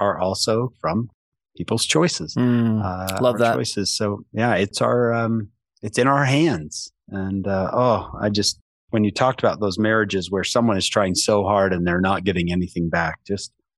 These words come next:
Speaker 1: my heart just goes out.
Speaker 2: Yeah.
Speaker 1: Oh.
Speaker 2: And, you know, I've, I just worked with so many earnest, sincere people that have really,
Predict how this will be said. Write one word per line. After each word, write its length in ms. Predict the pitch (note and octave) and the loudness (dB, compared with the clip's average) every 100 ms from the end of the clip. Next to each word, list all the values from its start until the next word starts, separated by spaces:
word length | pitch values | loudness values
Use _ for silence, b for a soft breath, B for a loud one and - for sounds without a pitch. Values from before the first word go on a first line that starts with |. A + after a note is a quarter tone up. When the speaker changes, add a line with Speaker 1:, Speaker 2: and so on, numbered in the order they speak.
| _ | _
Speaker 1:
my 180 | F#2+ F#2+ | -2 -2
heart 340 | F2 F#2 F2+ | 0 0 0
just 180 | E2 F2 | -4 -6
goes 220 | - E2 | -4 -2
out. 220 | D#2+ D2+ A#2 | -2 0 2
Speaker 2:
Yeah. 220 | G#2+ G2 G2 F2+ | 2 2 0 -2
Speaker 1:
Oh. 60 | - - _ _ _ - | -6 -16 _ _ _ -4
Speaker 2:
And, 400 | B2+ A2 G#2+ - _ _ | 0 2 0 -2 _ _
you 100 | B2 | -2
know, 100 | G#2+ | 0
I've, 200 | G#2 A2 - | 2 0 0
I 140 | A#2 | -2
just 280 | G#2 A2 - | 0 -2 0
worked 220 | A#2 - | -2 -2
with 100 | - | -4
so 400 | - - A#2+ A#2+ | -2 2 2 4
many 340 | A2+ G#2 G#2 - | 2 2 0 0
earnest, 520 | B2 B2 G#2+ G2+ - - | 2 2 2 0 -2 -2
sincere 420 | - A2 - A2 | -2 0 2 0
people 380 | G2+ A2 - G2+ | 2 0 0 0
that 160 | G2+ | 0
have 220 | F#2+ G#2 G#2+ | 0 -2 2
really, 460 | A#2 A2 G#2 G2+ | 2 2 0 -2